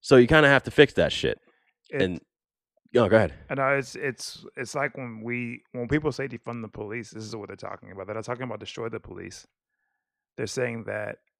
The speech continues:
Speaker 2: sometimes the police may not always be the best people to handle this kind of situation. And I'm not saying that the police shouldn't be there, 'cause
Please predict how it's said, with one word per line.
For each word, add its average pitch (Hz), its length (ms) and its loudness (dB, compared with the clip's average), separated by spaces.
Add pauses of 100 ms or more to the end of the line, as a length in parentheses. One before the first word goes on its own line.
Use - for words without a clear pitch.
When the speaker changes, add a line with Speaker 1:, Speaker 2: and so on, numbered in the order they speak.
(600)
Speaker 2:
sometimes 123 520 -2
the 120 80 -6
police 113 480 -8
may 113 140 -8
not 110 200 -8
always 110 280 -4
be 117 180 -12
the 107 100 -12
best 107 300 -8
people 113 340 -10
to 110 300 -14
handle 107 400 -14
this 107 160 -14
kind 113 120 -12
of 101 80 -16
situation. 104 640 -12 (600)
And 143 140 0
I'm 170 80 2
not 170 160 4
saying 160 160 -2
that 139 60 -6
the - 60 -16
police 127 160 -4
shouldn't 113 320 -6
be 127 140 -6
there, 113 160 -8
'cause - 240 -16